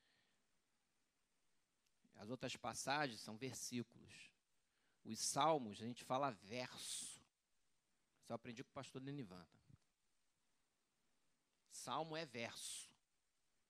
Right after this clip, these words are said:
Porque é poético, é poesia. Então é verso. As outras passagens a gente fala versículo. Prenderam essa aí?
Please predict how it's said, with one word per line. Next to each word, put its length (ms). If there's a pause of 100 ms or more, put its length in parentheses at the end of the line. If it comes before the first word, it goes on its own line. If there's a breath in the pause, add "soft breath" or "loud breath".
(760)
Porque 240
é 140
poético, 680
é 60
poesia. 920 (1000)
Então 120
é 120
verso. 540 (840)
As 220
outras 320
passagens 440
a 20
gente 100
fala 220
versículo. 840 (100)
Prenderam 420
essa 280
aí? 260